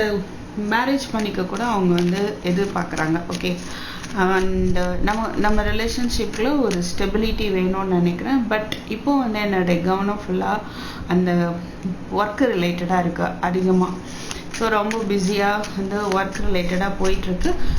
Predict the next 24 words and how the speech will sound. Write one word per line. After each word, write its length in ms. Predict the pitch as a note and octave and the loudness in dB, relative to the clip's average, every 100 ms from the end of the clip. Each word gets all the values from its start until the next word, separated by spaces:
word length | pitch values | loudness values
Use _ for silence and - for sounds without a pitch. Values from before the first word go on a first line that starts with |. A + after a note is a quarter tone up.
| - - | 4 4
But 140 | G#3 | 4
நம்ம 280 | G#3+ G#3+ A3 | 4 2 2
ரிலேஷன்ஷிப்குள்ள 960 | G#3+ A3+ B3+ B3+ C4 A#3+ A3+ G#3+ G#3 G3 | 0 2 2 4 4 4 4 2 2 2
ஒரு 120 | F#3 | 0
நியூ 240 | F#3 F#3+ | 0 0
பிகினிங் 460 | F#3 G3 F#3 F#3+ G3 - | 0 0 0 0 -2 -2
இருக்கும் 420 | F#3+ G3 F#3+ F#3+ | 0 0 -2 -2
கண்டிப்பா 580 | F#3+ F3 F3 F3+ F3 F3 | 0 0 0 2 2 0
அப்படின்ற 420 | F3+ F3+ F#3 F3+ F3 | -2 0 0 2 2
ஒரு 120 | F3 | 2
நம்பிக்கை 480 | F3 F#3+ A#3 A3+ G#3+ | 2 2 2 0 -2
எனக்கு 320 | F#3+ F3 F3 | 0 0 0
இருக்குது. 380 | E3+ - E3+ E3+ F3 - - - - - | -2 -2 -2 0 2 4 4 6 6 6
ஏன்னா 240 | - A3 A#3 B3 - - | 4 2 0 -2 -4 -2
ஹீலிங் 400 | A#3+ A#3 A#3 A3 | 0 0 0 0
also 280 | G3+ - A3 G#3+ | 2 4 4 4
போயிட்டு 340 | G3 F#3 F3+ F3+ | 4 2 2 -2
இருக்கு 220 | F3 E3+ | -2 0
அவங்களுக்கு, 440 | E3 E3 E3 - | 2 4 2 2
ஓகேவா? 320 | F3 E3+ E3+ F#3 F3+ - - - F#3+ | 2 2 0 0 0 -2 -4 -2 0
ஆ, 460 | F#3 F3+ F3+ F3 F3 F3 F3+ - - - - - - - - - - - - C4+ G#3+ A3 A3 - | 2 4 4 4 2 0 -4 -8 -8 -6 -6 -6 -6 -8 -4 -2 0 0 2 4 2 0 -4 -4
என்ன 220 | G#3 A#3+ | -2 0
ஹீலிங்னா, 540 | A#3+ A#3+ A3 G#3+ G#3+ C4+ D#4 D4+ - - | 0 0 0 -2 2 2 2 -2 -10 -10
நீ, 100 | - | -2